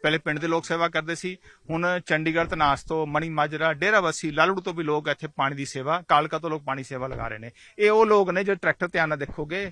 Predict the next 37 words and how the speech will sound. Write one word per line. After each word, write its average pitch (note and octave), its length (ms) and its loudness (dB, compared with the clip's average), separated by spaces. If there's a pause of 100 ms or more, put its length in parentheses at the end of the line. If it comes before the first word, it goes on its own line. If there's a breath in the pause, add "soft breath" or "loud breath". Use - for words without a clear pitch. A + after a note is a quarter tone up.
ਜਿਹੜੇ F3+ 260 -2
ਆਪ E3 200 2
ਸੇਵਾ D3 280 -2
ਕਰਦੇ B2 260 -10
ਨੇ। A#2+ 100 -12 (300 loud breath)
ਪਰ E3+ 120 4
ਦੁੱਖ E3+ 220 -6
ਦੀ F#3+ 140 -4
ਗੱਲ D#3 180 2
ਹੈ, F#3 140 2 (260 soft breath)
ਅੱਜ D#3+ 60 6
ਸਵੇਰੇ F3+ 240 -2
ਇਰੀਗੇਸ਼ਨ D#3+ 520 -2
ਡਿਪਾਰਟਮੈਂਟ C#3+ 480 -2
ਆਇਆ, D3 220 0 (200)
ਇਹਨੇ G3 280 -8
ਇਹ A3 140 2
ਸੇਵਾ D#3 280 -4
ਵੀ D3 100 -8
ਬੰਦ C#3 320 -8 (240)
ਕਰਾਤੀ। C3+ 400 0 (240)
ਕਹਿੰਦੇ, F#3 180 0
"ਤੁਸੀਂ G3 260 -6
ਕਰ E3+ 160 2
ਨਹੀਂ F3+ 140 -2
ਸਕਦੇ, D#3 200 -2
ਪਰਮਿਸ਼ਨ D3 400 -6
ਲਓ।" B2+ 140 -10 (280 loud breath)
ਉਹ F#3 60 -4
ਭਲੇ E3+ 260 6
ਮਾਨਸ D#3+ 360 2
ਹੋ, D#3+ 120 -4 (180)
ਤੁਸੀਂ G3+ 220 -4
ਗਾਦ E3+ 280 4
ਕੱਢ D3+ 200 -2
ਨਹੀਂ F3+ 140 -4
ਸਕਦੇ, D3+ 380 -6